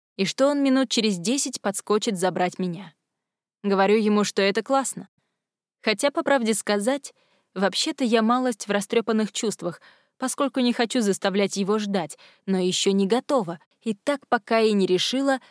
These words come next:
какой топ надеть. Стою перед зеркалом и держу два топа, поочередно прикладывая их к себе и пытаясь выбрать. Черный или красный? Черный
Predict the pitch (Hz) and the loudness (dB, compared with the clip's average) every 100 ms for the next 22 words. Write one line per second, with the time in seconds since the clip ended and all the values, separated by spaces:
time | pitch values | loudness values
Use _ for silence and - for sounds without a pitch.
0 | _ - 190 185 180 208 202 190 165 170 | _ -8 -2 0 0 -2 0 -2 -2 -6
1 | - - _ _ _ _ _ _ _ _ | -10 -16 _ _ _ _ _ _ _ _
2 | _ _ _ _ - 202 190 202 208 196 | _ _ _ _ -4 0 2 2 2 0
3 | 160 196 220 - 208 202 202 208 190 190 | 2 0 0 0 0 0 -2 -2 0 2
4 | 196 202 180 175 - 214 208 220 - _ | 2 0 0 -2 0 0 0 -4 -6 _
5 | - 196 - 202 220 220 208 196 185 196 | -2 -2 2 4 4 4 0 0 2 2
6 | 196 196 196 190 202 - - 190 165 208 | 2 0 0 0 -2 -4 -6 -6 -2 -2
7 | 202 - - 196 190 185 175 180 180 165 | -2 -8 -4 -2 0 -2 -2 -4 -4 -6
8 | 180 - - _ _ _ _ _ _ - | -8 -16 -20 _ _ _ _ _ _ -4
9 | 214 269 262 262 - 214 208 208 - 170 | -2 -2 -2 -4 -4 -2 0 0 -4 -10
10 | 151 - - 165 170 - _ _ - - | -10 -10 -10 -10 -14 -20 _ _ -14 -4
11 | 196 208 240 240 254 254 240 | 0 0 2 0 0 -4 -10